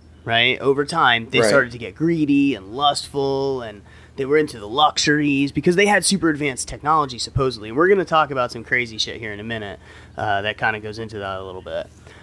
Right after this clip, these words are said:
Speaker 1: Um, so they had a war, right? Uh,
Speaker 2: Okay.
Speaker 1: Zeus essentially, um, g-, uh, had the people who lived outside of the wall, uh, like Athenians or, or, um,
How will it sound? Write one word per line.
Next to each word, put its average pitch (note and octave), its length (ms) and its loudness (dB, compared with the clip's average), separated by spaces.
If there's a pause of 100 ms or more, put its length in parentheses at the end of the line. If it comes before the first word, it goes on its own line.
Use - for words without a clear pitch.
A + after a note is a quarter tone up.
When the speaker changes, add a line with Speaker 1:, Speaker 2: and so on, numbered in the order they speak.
(120)
Speaker 1:
Um, B2 500 4
so D3 400 6
they D3 200 4
had D#3+ 100 2
a D3 60 4
war, A#2+ 360 -6 (500)
right? A#2+ 320 0 (460)
Uh, A#2+ 300 4
Speaker 2:
Okay. A2+ 160 0
Speaker 1:
Zeus F#3 540 4
essentially, C3+ 920 0
um, G#2+ 580 -2
g-, A#2+ 180 -12
uh, G#2+ 420 -2
had A2+ 560 0
the A2+ 80 -14
people D3 300 -4
who C3 80 -6
lived A#2 220 -8
outside B2 400 0
of A2+ 40 -14
the A2 80 -10
wall, D3+ 480 6 (500)
uh, G#2+ 300 -2
like G#2+ 280 -8
Athenians C3+ 720 0
or, A2+ 180 -6
or, G#2 440 -6
um, G2 640 -10